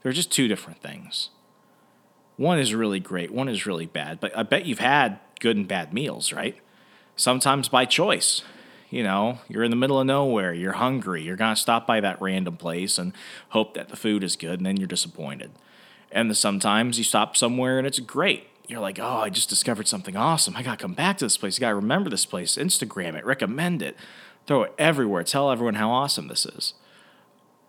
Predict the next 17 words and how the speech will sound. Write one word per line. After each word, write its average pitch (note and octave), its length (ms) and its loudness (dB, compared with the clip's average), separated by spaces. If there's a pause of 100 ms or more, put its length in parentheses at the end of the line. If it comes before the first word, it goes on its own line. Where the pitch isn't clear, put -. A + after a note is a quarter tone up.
(100)
Other G3+ 240 6
times, A#2 560 4
you, A2+ 220 0
you B2+ 100 2
go C3+ 220 2
somewhere A2 500 4
expecting A2+ 640 0
things A2 260 0
to - 80 -2
be E2+ 160 -6
good, C#4+ 300 -2
and - 100 -4
things A#2+ 240 -2
just G2+ 160 -4
aren't G2+ 240 -4
good. B2 300 -2 (1500)
But B2+ 540 4